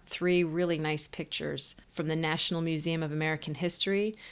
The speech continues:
Um, it's of a display of Japanese Americans in World War Two, and it really sort of illustrates how museums do this all the time. And it's gonna be familiar to you in terms of, you know,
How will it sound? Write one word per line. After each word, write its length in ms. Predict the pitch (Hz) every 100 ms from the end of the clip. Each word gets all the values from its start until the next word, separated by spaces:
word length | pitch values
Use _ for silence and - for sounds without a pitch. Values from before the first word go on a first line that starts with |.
| - -
Um, 200 | 151 147
it's 160 | 147 -
of 140 | 156
a 40 | 156
display 640 | 151 - - 170 165 165
of 280 | - 156 151
Japanese 480 | - 160 160 170 151
Americans 480 | 156 156 156 160 151
in 180 | 156
World 240 | 151 151 151
War 120 | 151
Two, 360 | 143 - 151 -
and 80 | 160
it 80 | -
really 680 | 151 165 180 190 185 180 - _
sort 260 | - - 160
of 80 | 147
illustrates 920 | 151 160 160 - - 147 151 - - - - - - -
how 640 | - - 170 156 151 143 156 - _ - -
museums 880 | 165 156 143 147 151 151 151 - - _ _ _ - 151
do 240 | - 190 214
this 260 | 127 - -
all 160 | 151
the 100 | 151
time. 440 | 156 - 180 160 175
And 100 | 185
it's 140 | 185
gonna 180 | - 226
be 140 | 175
familiar 880 | 170 - 175 175 175 160 156 151 165 - -
to 120 | -
you 220 | 165 151
in 100 | 151
terms 300 | 147 170 156
of, 140 | 151 165
you 80 |
know, 240 | 160 139